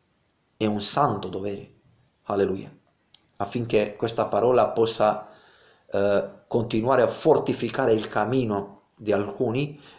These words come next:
ma anche possa far riflettere il cammino di altri. Che il Signore sia lodato e glorificato in eterno. Io vi saluto e ci vediamo al prossimo video.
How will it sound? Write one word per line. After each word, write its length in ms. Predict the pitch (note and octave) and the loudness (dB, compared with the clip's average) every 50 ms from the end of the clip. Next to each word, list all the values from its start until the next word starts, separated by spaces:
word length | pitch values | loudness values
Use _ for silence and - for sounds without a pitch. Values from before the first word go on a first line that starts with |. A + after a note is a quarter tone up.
| _ | _
ma 360 | - A2 G#2 G#2 G#2 - - | -6 0 0 0 0 0 -2
anche 420 | - C3 C3+ C3+ B2 A2 A2 A2+ A2 | -2 -2 0 0 -2 0 0 0 0
possa 720 | A2 - C3+ C3 B2+ - - - G#2 G2+ G2+ - - - _ _ _ - | 0 2 0 2 2 2 0 0 0 0 -2 -4 -10 -18 _ _ _ -14
far 440 | - - - - - C3 A#2+ - - | -14 -12 -6 0 2 2 2 2 2
riflettere 640 | B2+ D3 D3 - - A#2+ G#2 G#2+ A2 - A#2 A2+ | 0 -2 -2 -2 -2 -2 -2 -2 -2 -2 0 0
il 80 | A2+ A2 | 0 0
cammino 480 | - - C3+ A2+ G2+ G#2 G#2+ A2 A2 G#2+ | 0 0 0 0 0 -2 -4 -4 -4 -4
di 340 | G#2 A2 A2 - - - _ _ _ _ _ _ _ _ - | -4 -6 -6 -6 -8 -16 _ _ _ _ _ _ _ _ -8
altri. 600 | - G#2+ G#2+ G2+ G2+ G2+ - - G2 G2+ G2 G2 _ _ _ _ _ _ _ _ _ _ _ _ _ _ _ _ _ _ _ _ _ _ _ _ _ _ _ _ _ - _ _ | -6 -4 -4 -4 -6 -8 -10 -10 -10 -12 -14 -14 _ _ _ _ _ _ _ _ _ _ _ _ _ _ _ _ _ _ _ _ _ _ _ _ _ _ _ _ _ -20 _ _
Che 100 | - A2 | -2 -2
il 60 | G2+ | 0
Signore 420 | G2+ - - A2 A#2+ C3 C3 B2 A#2+ | 0 0 0 0 0 2 2 2 0
sia 240 | - - - A2+ G2+ | 0 0 0 0 0
lodato 640 | G#2 G2+ G#2 A2+ C#3 - - D3+ D3+ - - - _ _ _ _ _ _ _ | 0 0 0 -2 -2 -2 -4 -4 -4 -4 -12 -20 _ _ _ _ _ _ _
e 260 | - B2 C3+ C3 - | 0 2 2 2 2
glorificato 920 | - C3 B2+ A#2 G#2+ - - - G2 - - G#2+ A2+ - - A2+ - - - _ _ _ - - _ _ _ _ _ - | 2 2 4 4 4 2 -2 -8 -10 -8 -8 -8 -8 -6 -10 -10 -10 -10 -20 _ _ _ -20 -20 _ _ _ _ _ -6
in 160 | - A2 G#2 | -4 -2 -2
eterno. 420 | G#2 G2 - G#2+ - - - - _ _ _ _ _ _ _ _ | -2 -4 -6 -8 -10 -10 -16 -20 _ _ _ _ _ _ _ _
Io 180 | - B2 B2+ A2+ | -4 0 2 2
vi 80 | A2+ | 2
saluto 560 | G#2 - F#2+ F#2 A2 C#3+ C#3 F3 F#3 F#3+ - - - - _ _ _ _ _ _ _ _ _ - _ - | 2 -2 -2 0 0 0 2 2 0 0 -2 -10 -18 -20 _ _ _ _ _ _ _ _ _ -20 _ -10
e 100 | A#2 A2+ | -8 -6
ci 140 | - - | -4 0
vediamo 420 | D3 C3+ A#2 A2+ A2 G#2+ A2 A2 A2 - - - _ _ _ _ _ _ | 2 2 2 2 0 -2 -2 -6 -10 -12 -18 -20 _ _ _ _ _ _
al 180 | - A2 G2 | -6 -6 -4
prossimo 360 | - A#2 G#2+ - - A#2+ A2 | -2 -2 -2 -2 -2 -6 -6
video. 280 | G2+ G2+ F#2+ D#2+ - - | -6 -6 -8 -10 -12 -18